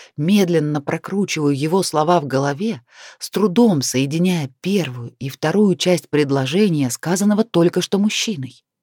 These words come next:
Слова будто перемешались, не дают понять смысл и привести все к логическому заключению.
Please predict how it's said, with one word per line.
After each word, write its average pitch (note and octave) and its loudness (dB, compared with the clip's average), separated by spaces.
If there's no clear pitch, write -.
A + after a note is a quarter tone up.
Слова D3+ 2
будто E3+ 2
перемешались, E3 0
не E3 0
дают F3+ 2
понять F#3 2
смысл F#3 0
и F3 4
привести F3 0
все - -2
к - -4
логическому F#3 0
заключению. D3 -2